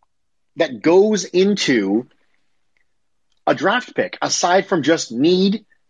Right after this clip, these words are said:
and talent. There's all these other considerations that make up game theory. So we're gonna talk about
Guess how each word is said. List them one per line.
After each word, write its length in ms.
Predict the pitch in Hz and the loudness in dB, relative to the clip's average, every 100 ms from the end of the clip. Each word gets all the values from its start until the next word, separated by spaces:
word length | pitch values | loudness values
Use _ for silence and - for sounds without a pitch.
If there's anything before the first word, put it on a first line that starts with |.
| _ - | _ -6
and 140 | 170 | -6
talent. 520 | - - 240 - - - _ _ _ _ _ _ _ | -4 -2 -2 -2 -10 -18 _ _ _ _ _ _ _
There's 200 | 175 175 - | 0 0 2
all 240 | 170 254 | 4 4
these 200 | 262 220 - | 2 -4 -2
other 440 | 190 226 233 214 - | -2 2 2 0 -2
considerations 960 | 175 156 202 190 170 214 - 107 101 - - - | -4 -2 0 2 2 0 -2 -6 -8 -12 -8 -4
that 140 | 135 | 0
make 240 | 143 180 | 2 2
up 140 | 185 - 117 | 0 -2 -6
game 360 | 104 160 185 156 | 0 2 2 0
theory. 460 | - 123 87 - _ _ _ _ - - | 0 -2 -2 -14 _ _ _ _ -20 -8
So 140 | - 165 | 0 2
we're 120 | 202 | 4
gonna 120 | 269 | 2
talk 200 | 233 240 | 2 2
about 260 | 202 190 | 2 0